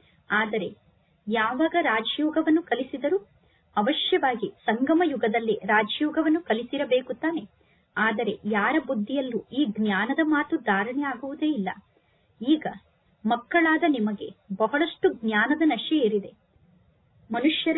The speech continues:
ಜೀವನದಲ್ಲಿ ಭಕ್ತಿ ಮಾರ್ಗದ ನಶೆ ಇದೆ. ಭಕ್ತಿಯನ್ನು ಮಾಡುವಂತಹ ಮನುಷ್ಯರು ಹೇಳುತ್ತಾರೆ, "ಭಗವಂತ ತಂದೆ ಬಂದರೂ ಕೂಡ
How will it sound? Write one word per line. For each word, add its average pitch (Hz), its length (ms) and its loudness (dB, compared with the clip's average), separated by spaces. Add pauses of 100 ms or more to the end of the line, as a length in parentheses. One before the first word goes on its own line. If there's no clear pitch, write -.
ಜೀವನದಲ್ಲಿ 220 800 -2
ಭಕ್ತಿ 240 460 -2
ಮಾರ್ಗದ 247 460 0
ನಶೆ 254 300 -2
ಇದೆ. 202 240 -2 (680)
ಭಕ್ತಿಯನ್ನು 349 600 0
ಮಾಡುವಂತಹ 240 680 2
ಮನುಷ್ಯರು 269 520 -2
ಹೇಳುತ್ತಾರೆ, 208 500 -2 (440)
"ಭಗವಂತ 262 640 4
ತಂದೆ 240 300 2
ಬಂದರೂ 233 500 0
ಕೂಡ 247 260 0